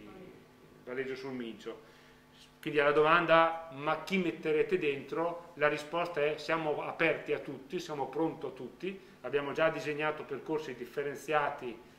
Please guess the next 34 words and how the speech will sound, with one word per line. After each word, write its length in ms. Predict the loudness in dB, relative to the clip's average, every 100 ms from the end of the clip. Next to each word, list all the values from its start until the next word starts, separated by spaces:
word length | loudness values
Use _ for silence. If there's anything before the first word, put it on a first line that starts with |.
| -14
di 140 | 0 0
accesso, 720 | 0 -2 -4 -4 -2 -2 -2 -8 -10
anche 420 | -4 -2 -2 -6
con 380 | 0 0 0 -6
orari 600 | -2 0 4 4 4 0
diversi 680 | -4 -2 0 0 -2 -8 -10 -12 -18 -14
nel 180 | -6 -4
corso 300 | 2 2 2
della 240 | -4 -4
giornata, 480 | -4 -2 2 2 2
perché 240 | -6 -8 -10
anche 240 | -8 -6
questo 260 | -2 -2 -4
incide 480 | -4 -4 -4 -8
a 60 | -10
seconda 420 | -10 -6 -6 -4
delle 200 | -4 -4
attività 720 | -6 -8 -12 -6 -4 -4 -8 -16 -20 -20 -12
che, 460 | -6 -6 -8 -10 -10
eh, 40 |
sono 260 | -6 -6 -6
in 100 | -6
corso 800 | 0 0 0 -6 -6 -8 -14 -20 -20 -14
in 140 | -12
quel 180 | -4 -4
momento, 840 | -2 -2 -2 -2 -2 -2 -2 -4 -8
ci 100 | -12
saranno 380 | -8 -6 -6 -8
percorsi 520 | -10 -8 -6 -8 -10
che 80 | -14
possono 420 | -12 -12 -12 -12
essere, 360 | -12 -12 -10 -10
eh, 380 | -10 -14 -16 -16
differenziati. 880 | -14 -10 -6 -6 -4 -4 -2 -6